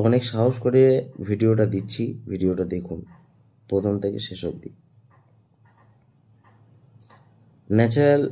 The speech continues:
লাইফস্টাইলের ওপরে আমি ব্লগটা বানাই always, তো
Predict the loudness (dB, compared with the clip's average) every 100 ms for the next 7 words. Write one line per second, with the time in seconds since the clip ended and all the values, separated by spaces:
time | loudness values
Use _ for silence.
0 | -4 2 4 4 0 -2 2 0 0 -2
1 | -2 -2 0 0 0 -2 -2 -4 -6 -8
2 | -8 -2 0 0 -2 -10 -20 _ _ _
3 | _ _ -20 _ _ _ _ _ _ _